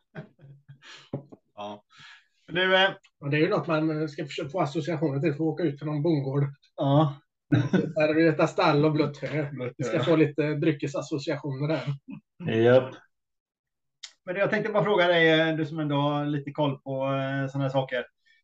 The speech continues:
Speaker 1: Eh, Nerd Brewing har ju vaxat sin, eh, kapsyl och hals. Har det någon funktion, bara utseende?
Speaker 3: Det har ju en viss funktion. En kapsyl är ju inte helt tätt.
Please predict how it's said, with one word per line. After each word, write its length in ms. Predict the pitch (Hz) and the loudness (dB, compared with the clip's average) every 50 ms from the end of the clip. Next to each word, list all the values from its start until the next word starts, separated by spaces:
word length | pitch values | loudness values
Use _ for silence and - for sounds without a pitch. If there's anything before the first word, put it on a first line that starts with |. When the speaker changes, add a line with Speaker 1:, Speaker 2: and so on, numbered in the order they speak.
| _ _ _ - - | _ _ _ -12 -6
Speaker 1:
Eh, 220 | 135 143 147 151 160 | -4 -2 0 0 2
Nerd 180 | 175 180 175 170 | 2 2 2 4
Brewing 320 | 202 185 165 165 160 156 | 2 2 4 4 4 4
har 160 | 160 160 165 | 4 4 4
ju 560 | 165 160 160 165 165 165 165 165 165 165 160 | 2 2 2 2 0 -2 -4 -2 -2 -4 -2
vaxat 500 | 160 175 156 143 - - - 151 151 147 | 0 -2 -2 -2 -4 -4 -4 -4 -4 -2
sin, 320 | - 185 165 151 147 139 143 | -2 0 2 2 2 2 2
eh, 1160 | 143 143 147 147 147 147 147 143 143 143 139 143 139 139 139 143 139 139 - _ _ - 143 | 2 2 0 0 0 -2 -2 -2 -4 -4 -4 -4 -4 -4 -4 -6 -6 -8 -12 _ _ -14 -8
kapsyl 380 | 147 147 143 - 160 151 139 135 | -8 -8 -6 -2 0 0 0 2
och 60 | 135 | 2
hals. 300 | 135 139 127 123 123 - | 2 2 2 0 -2 -4
Har 120 | 156 156 160 | -4 -2 -2
det 60 | 165 | -2
någon 300 | 165 170 175 170 156 - _ _ _ _ _ _ _ _ _ _ _ _ - | -2 -2 -4 -6 -8 -14 _ _ _ _ _ _ _ _ _ _ _ _ -10
funktion, 840 | 170 170 170 160 143 - - - 233 254 277 277 269 247 226 208 - _ _ _ _ _ _ - | -6 -4 -4 -4 -4 -4 -6 -2 2 2 2 2 2 -2 -8 -10 -16 _ _ _ _ _ _ -4
bara 440 | 226 226 202 165 151 151 160 160 165 | -2 2 2 2 2 2 2 0 0
utseende? 560 | 165 147 139 - - 131 120 110 101 85 - _ _ _ _ _ _ _ _ _ _ _ _ _ _ _ _ _ _ _ _ _ _ _ _ _ _ - | 0 -2 -4 -4 -10 -10 -10 -10 -14 -16 -18 _ _ _ _ _ _ _ _ _ _ _ _ _ _ _ _ _ _ _ _ _ _ _ _ _ _ -2
Speaker 3:
Det 60 | 110 | 2
har 260 | 95 123 151 170 170 | 6 8 8 8 8
ju 60 | 147 | 6
en 80 | 127 123 | 6 4
viss 180 | 135 139 - - | 4 2 2 0
funktion. 420 | 131 117 117 120 120 120 117 123 | 0 0 0 -2 -2 -2 -4 -4
En 280 | 131 139 139 139 139 - | -4 -4 -4 -4 -4 -4
kapsyl 420 | 147 147 - - 190 175 151 131 | -6 -6 -2 -4 -2 0 2 2
är 40 | 135 | 2
ju 180 | 143 147 131 | 2 2 2
inte 140 | 117 - 113 | 0 -2 -4
helt 320 | 98 117 117 101 98 - - | -4 -2 -2 -2 -4 -4 -2
tätt. 240 | 135 110 - - | -2 -2 -2 -4